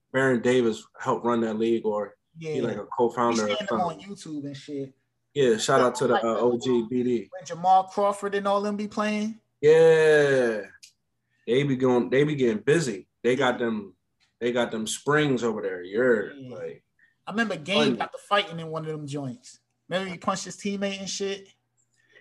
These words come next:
Speaker 2: <laughs> Game wild, son. <laughs> He hooked
Speaker 1: Hey.
Speaker 2: off on his teammate.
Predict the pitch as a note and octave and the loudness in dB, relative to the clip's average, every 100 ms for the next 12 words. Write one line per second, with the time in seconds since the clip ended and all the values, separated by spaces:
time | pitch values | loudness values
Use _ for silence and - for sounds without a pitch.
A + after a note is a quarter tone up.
0 | _ E4 D4 C#4+ - _ _ - F#3 A#3 | _ -4 -2 -2 -6 _ _ -6 -2 -2
1 | F3+ D#3+ D#3 B2+ B2 B2+ C3+ C3+ C4+ F#4 | 0 0 0 0 -6 -8 -8 -6 -4 -2
2 | E4 D4 C4+ - - - - - - _ | -2 -6 -6 -10 -18 -12 -6 -6 -6 _
3 | F#3 F3 G3 C3+ F#3 - F3 E3 - F3+ | -4 0 2 4 4 2 -6 -14 -10 -6
4 | E3 C3 G2+ | -4 -4 -8